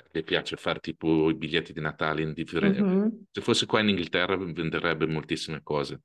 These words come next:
Speaker 1: però lì
Speaker 2: <laughs>
Speaker 1: metterle online, metterle su Pinterest, lei le p-, mette su Pinterest, ma non li vende o ni-, niente.
Speaker 2: Cioè, non le
Speaker 1: No,
Speaker 2: mette magari
Speaker 1: faccio
Speaker 2: su Etsy, queste cose
Speaker 1: No,
Speaker 2: qua.
Speaker 1: non vuole.
Speaker 2: Ah,
Speaker 1: Dice troppo,
Speaker 2: purtroppo.
Speaker 1: dice
Speaker 2: Eh,
Speaker 1: troppo
Speaker 2: beh.
Speaker 1: sbattimento. Però, vabbè.
Speaker 2: Eh,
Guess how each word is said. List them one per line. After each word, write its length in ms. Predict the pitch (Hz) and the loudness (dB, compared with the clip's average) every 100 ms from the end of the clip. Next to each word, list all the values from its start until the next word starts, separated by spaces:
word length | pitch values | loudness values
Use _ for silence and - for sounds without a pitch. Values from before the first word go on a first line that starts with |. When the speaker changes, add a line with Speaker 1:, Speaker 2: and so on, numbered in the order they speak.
| _ | _
Speaker 1:
però 180 | - 78 | -6 2
lì 320 | 208 220 - - - | 6 6 4 -4 -20
Speaker 2:
<laughs> 380 | _ - - - | _ -14 -14 0
Speaker 1:
metterle 380 | 104 110 120 110 | 2 6 8 8
online, 380 | 101 98 101 | 8 6 4
metterle 340 | 107 104 101 92 | 4 0 2 0
su 220 | - 95 | -2 -6
Pinterest, 420 | - 104 104 85 | -2 -2 0 0
lei 140 | 92 120 | 2 4
le 100 | 98 | 2
p-, 120 | - | 2
mette 300 | 87 90 - | 0 -2 -2
su 140 | - 87 | -8 -2
Pinterest, 460 | 104 90 - 71 | -2 -2 -2 -4
ma 120 | 78 76 | -4 -4
non 140 | 76 | -2
li 80 | 78 | 0
vende 340 | 80 80 78 | 4 4 4
o 40 | 76 | 0
ni-, 140 | 76 | 0
niente. 400 | 78 76 73 - _ _ - | -4 -6 -6 -12 _ _ -2
Speaker 2:
Cioè, 140 | 196 | 2
non 160 | 180 180 | 4 2
le 60 | |
Speaker 1:
No, 100 | 185 | 0
Speaker 2:
mette 60 | 202 | 0
magari 360 | 170 175 165 | 0 0 0
Speaker 1:
faccio 20 | 165 | 0
Speaker 2:
su 180 | 185 | 2
Etsy, 680 | 170 160 160 - - 175 160 | 4 4 2 -4 -6 -4 -2
queste 300 | 160 156 98 | -2 -2 2
cose 240 | 98 95 90 | 6 6 8
Speaker 1:
No, 20 | |
Speaker 2:
qua. 380 | 90 147 - - | 6 4 0 -6
Speaker 1:
non 240 | 98 95 90 | 0 4 6
vuole. 340 | 80 78 175 | 6 8 8
Speaker 2:
Ah, 280 | 151 139 147 170 | 6 4 2 0
Speaker 1:
Dice 140 | 143 | 0
troppo, 300 | - 160 139 151 | 0 0 0 -4
Speaker 2:
purtroppo. 280 | - 156 | -6 -6
Speaker 1:
dice 280 | - 190 202 | -2 4 6
Speaker 2:
Eh, 0 | |
Speaker 1:
troppo 280 | 190 180 170 | 6 8 6
Speaker 2:
beh. 0 | |
Speaker 1:
sbattimento. 800 | 151 92 87 98 80 76 - 82 _ _ | 4 0 0 0 0 -2 -6 -16 _ _
Però, 220 | 120 196 | 2 6
vabbè. 300 | 185 160 151 | 6 4 2
Speaker 2:
Eh, 140 | - | -6